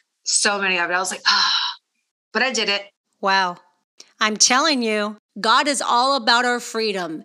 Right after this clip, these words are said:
Speaker 2: He wants to go deep and get rid of everything in our lives that are hindering us from being who He's called us to be,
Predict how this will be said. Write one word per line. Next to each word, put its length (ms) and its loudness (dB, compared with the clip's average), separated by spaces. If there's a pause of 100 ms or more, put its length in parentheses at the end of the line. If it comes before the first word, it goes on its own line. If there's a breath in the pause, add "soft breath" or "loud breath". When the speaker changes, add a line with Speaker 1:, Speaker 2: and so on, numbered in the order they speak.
Speaker 2:
He 160 -4
wants 300 0
to 60 -2
go 300 -4
deep 420 -6
and 180 -6
get 160 -4
rid 220 -6
of 160 -6 (140)
everything 640 -2
in 240 -4
our 180 0
lives 480 -2
that 140 -2
are 140 -2
hindering 680 -2
us 200 0
from 200 -4
being 320 -4 (200 loud breath)
who 200 -4
He's 280 -2
called 340 0
us 200 2
to 120 0
be, 420 -2